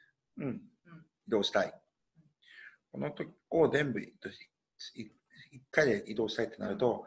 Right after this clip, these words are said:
Speaker 2: 全部そっくりそっちにやる。
Speaker 1: あ、
Speaker 2: それでこっちを空にする。
Speaker 1: こうでしょ？
Speaker 2: うん。
Speaker 1: で、そうしたら、
Speaker 2: うん。
Speaker 1: うんと、
Speaker 2: 全選択？
Speaker 1: 全選択がここにあるの。
Speaker 2: 全選択。
Speaker 1: すべて選択。
Speaker 2: うんうんうん。
Speaker 1: すべて選択する。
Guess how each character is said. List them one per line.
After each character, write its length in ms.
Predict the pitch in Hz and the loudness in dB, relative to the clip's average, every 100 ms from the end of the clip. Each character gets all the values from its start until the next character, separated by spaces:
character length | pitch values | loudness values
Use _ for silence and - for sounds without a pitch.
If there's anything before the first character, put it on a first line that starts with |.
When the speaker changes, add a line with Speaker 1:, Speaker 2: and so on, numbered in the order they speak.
| - 214 | -12 -6
Speaker 2:
全 120 | 262 | -4
部 60 | - | -2
そ 80 | 226 | -2
っ 60 | |
く 80 | 214 | -2
り 60 | 202 | -4
そ 80 | |
っ 40 | - | -8
ち 140 | 226 | -10
に 80 | 180 | -10
や 80 | - | -10
る。 80 | - | -10
Speaker 1:
あ、 20 | |
Speaker 2:
そ 60 | |
れ 60 | 226 254 | -10 -8
で 60 | |
こ 80 | 254 | -8
っ 60 | 254 | -6
ち 60 | |
を 60 | 269 | -6
空 240 | - 185 | -4 -6
に 140 | 190 175 | -6 -8
す 120 | 170 | -14
る。 160 | 151 - _ _ _ - | -16 -20 _ _ _ -2
Speaker 1:
こ 60 | |
う 40 | 104 | 0
で 60 | |
し 100 | - | 2
ょ？ 220 | - - | 2 0
Speaker 2:
う 40 | - - _ 120 | -12 -20 _ 0
ん。 20 | |
Speaker 1:
で、 280 | 127 113 - - - _ | 2 2 -2 -16 -20 _
そ 80 | 160 | -2
う 40 | 139 | 2
し 80 | |
た 140 | 151 131 | 2 4
ら、 300 | 131 120 - - - _ | 6 4 2 -10 -16 _
Speaker 2:
う 60 | 110 | -10
ん。 20 | |
Speaker 1:
う 40 | - | -4
ん 60 | |
と、 80 | 220 | 2
Speaker 2:
全 220 | 220 240 | 2 2
選 200 | 240 226 | -2 -4
択？ 140 | - - - - - - - - | -8 -16 -20 -20 -20 -20 -20 -2
Speaker 1:
全 160 | 147 - | -2 2
選 180 | 165 | 4
択 220 | 127 113 101 | 4 2 -2
が 80 | |
こ 60 | - | 2
こ 60 | 123 | 4
に 80 | 120 | 4
あ 60 | |
る 80 | 104 | 4
の。 60 | 92 | 0
Speaker 2:
全 100 | 185 | -2
選 0 | |
択。 20 | |
Speaker 1:
す 80 | 127 | 0
べ 100 | 107 | 2
て 120 | 101 104 | 2 0
選 140 | 101 90 | -2 -4
択。 280 | 185 - | -6 -8
Speaker 2:
う 20 | - | -10
ん 40 | |
う 20 | |
ん 40 | 175 | -12
う 20 | |
ん。 60 | - _ - - _ - | -14 _ -20 -20 _ -10
Speaker 1:
す 60 | 127 | -4
べ 140 | 113 | -4
て 200 | - 101 | -4 -10
選 160 | - 98 | -8 -8
択 260 | 104 - 101 | -8 -10 -8
す 80 | - | -6
る。 220 | 110 | -6